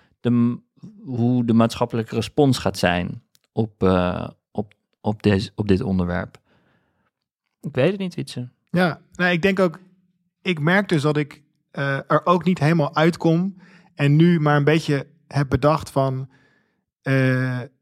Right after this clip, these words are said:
Speaker 2: de sfeer die, ik praat hier dan met een aantal mensen over in mijn omgeving. Ik la-, val echt niet iedereen ermee lastig, maar ik heb gewoon een paar goede vrienden die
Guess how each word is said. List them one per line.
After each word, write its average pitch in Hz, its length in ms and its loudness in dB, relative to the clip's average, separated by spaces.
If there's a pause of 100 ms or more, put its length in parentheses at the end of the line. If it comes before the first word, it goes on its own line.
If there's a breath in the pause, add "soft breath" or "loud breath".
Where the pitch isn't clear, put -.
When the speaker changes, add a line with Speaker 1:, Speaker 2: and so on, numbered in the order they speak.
(1120)
Speaker 2:
de 147 120 2
sfeer 190 380 2
die, 156 340 2
ik 156 200 -6
praat 160 180 2
hier 151 80 2
dan 143 140 2
met 139 120 0
een 139 100 -2
aantal 151 300 2
mensen 143 320 0
over 131 220 -6
in 123 80 -6
mijn 120 200 -4
omgeving. 113 460 -10
Ik - 140 -14
la-, 127 140 -2
val 127 340 -4
echt 147 200 -4
niet 143 160 -2
iedereen 135 360 -2
ermee 123 200 0
lastig, 131 320 -2
maar 123 100 -6
ik 120 80 -8
heb 131 120 -4
gewoon 135 140 -2
een 123 80 -4
paar 123 180 -2
goede 151 300 4
vrienden 139 320 2
die 120 380 -6